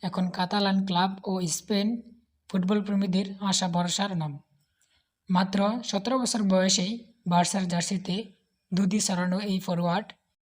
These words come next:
অনেকের চোখে হয়ে উঠেছেন ভবিষ্যতের লিওনেল মেসি। বার্সার কিংবদন্তি আর্জেন্টাইন তারকা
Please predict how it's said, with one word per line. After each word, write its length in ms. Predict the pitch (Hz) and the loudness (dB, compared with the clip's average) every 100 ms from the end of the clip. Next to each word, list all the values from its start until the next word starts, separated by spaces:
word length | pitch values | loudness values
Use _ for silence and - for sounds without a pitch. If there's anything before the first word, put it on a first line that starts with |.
| _ _ 202 | _ _ 0
অনেকের 420 | 220 226 220 202 | 2 2 0 0
চোখে 340 | 208 220 208 | -2 0 0
হয়ে 320 | 202 185 202 | 2 4 4
উঠেছেন 560 | 202 196 190 190 202 233 - - | 2 0 0 0 -2 -4 -10 -2
ভবিষ্যতের 720 | 185 202 - 190 180 180 170 - | 0 0 0 -2 -2 -4 -4 -2
লিওনেল 400 | 185 180 175 175 | 0 2 2 2
মেসি। 340 | 160 151 - - _ _ _ _ - - - _ 196 | 0 -2 -6 -12 _ _ _ _ -20 -20 -20 _ 4
বার্সার 440 | 180 185 262 254 | 6 6 2 -2
কিংবদন্তি 800 | 254 226 220 208 202 196 208 208 | 0 2 4 2 0 0 2 2
আর্জেন্টাইন 640 | 202 175 190 202 196 190 | 2 0 0 -2 0 0
তারকা 500 | 185 185 175 190 202 | 0 -2 -2 -2 -2